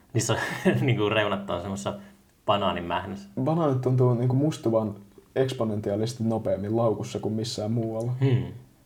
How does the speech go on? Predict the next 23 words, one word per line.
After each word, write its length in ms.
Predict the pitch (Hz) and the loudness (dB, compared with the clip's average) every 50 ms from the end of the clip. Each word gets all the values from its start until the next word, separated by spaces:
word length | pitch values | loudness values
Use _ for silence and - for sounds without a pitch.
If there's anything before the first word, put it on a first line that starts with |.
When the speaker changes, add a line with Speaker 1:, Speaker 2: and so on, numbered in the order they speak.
| _ _ _ _ _ - | _ _ _ _ _ -2
Speaker 2:
Mut 160 | 135 147 - | -2 0 0
s-, 60 | 151 127 | 0 -4
sitähän 300 | 151 151 160 175 190 196 | -2 2 2 4 4 6
myydään 280 | 214 220 208 170 147 - | 6 6 6 6 4 4
sellaisia 320 | 151 139 139 139 143 135 | 6 4 4 6 4 2
tota 260 | 131 127 135 131 123 123 131 | 4 4 2 2 2 2 2
banaanimuotoisia 720 | 156 160 160 135 120 113 120 123 117 110 120 120 113 117 | 2 2 4 4 2 4 4 2 2 2 2 2 4 4
muovikoteloita. 920 | 131 135 135 110 107 - - 120 117 - 92 85 - 110 110 113 120 127 127 - - - | 4 4 2 2 0 0 0 -2 0 -2 -4 -4 -4 -6 -6 -4 -4 -6 -6 -6 -4 -2
Speaker 1:
Myydäänkö? 460 | 135 180 160 127 - 98 95 110 120 | 2 4 4 4 2 0 -2 -2 0
Speaker 2:
Joo, 260 | 143 160 135 - - 127 123 | 0 2 2 0 0 0 0
joo, 200 | 127 127 117 107 | 2 2 2 2
on 100 | 120 123 | 2 2
tullut 200 | 123 123 123 120 | 2 2 2 2
Speaker 1:
Ai, 60 | 120 | 0
Speaker 2:
tästä. 220 | 120 117 - - 123 | -2 -2 0 2 4
Speaker 1:
ai 60 | 120 | 4
jaa, 120 | 117 - - - - - 120 113 | 4 2 -2 -6 -8 -8 -6 -2
missä 340 | 113 117 - 123 123 - 117 | 0 4 6 6 6 6 4
sä 60 | 98 | -2
oot 100 | 90 - | -4 -4
käynyt 260 | - 98 95 92 92 98 | -2 -2 0 0 0 -2
niitä 220 | 98 98 - 107 | -2 -2 -2 -2
etsimässä? 420 | 104 - - - - - - - | -2 -4 -6 -12 -12 -12 -14 -16